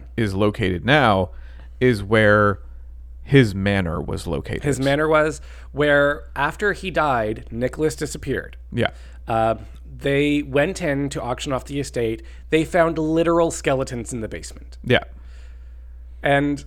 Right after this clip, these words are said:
Speaker 2: furthermore, around the time that this is all happening, uh, people start reporting sightings
Speaker 1: Of a werewolf.
Speaker 2: of a human wolf beast monster.
Speaker 1: Yeah.
Speaker 2: Um,
Speaker 1: In the same area.
Speaker 2: In the same area. And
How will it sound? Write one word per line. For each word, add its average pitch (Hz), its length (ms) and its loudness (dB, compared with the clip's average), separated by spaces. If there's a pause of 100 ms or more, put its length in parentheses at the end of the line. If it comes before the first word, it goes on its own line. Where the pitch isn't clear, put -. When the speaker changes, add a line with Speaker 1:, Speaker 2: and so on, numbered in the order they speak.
Speaker 2:
furthermore, 170 960 2
around 170 400 2
the 220 80 -4
time 170 320 0
that 143 140 -4
this 135 180 -4
is 123 100 -2
all 123 140 0
happening, 123 640 -4 (480)
uh, 107 280 -4
people 185 420 -4
start 160 360 -2
reporting 143 500 -2
sightings 117 800 0
Speaker 1:
Of 113 120 0
a 110 60 4
werewolf. - 480 -2
Speaker 2:
of 123 340 -4
a 127 340 -2
human 196 880 -2 (260)
wolf 143 640 -2 (400)
beast 160 400 -4
monster. 127 760 0 (120)
Speaker 1:
Yeah. 123 200 6 (480)
Speaker 2:
Um, 120 300 4
Speaker 1:
In 139 100 8
the 123 60 6
same 113 260 4
area. 78 260 -2
Speaker 2:
In 143 160 0
the 147 80 4
same 135 260 0
area. 98 460 -4 (300)
And 131 520 0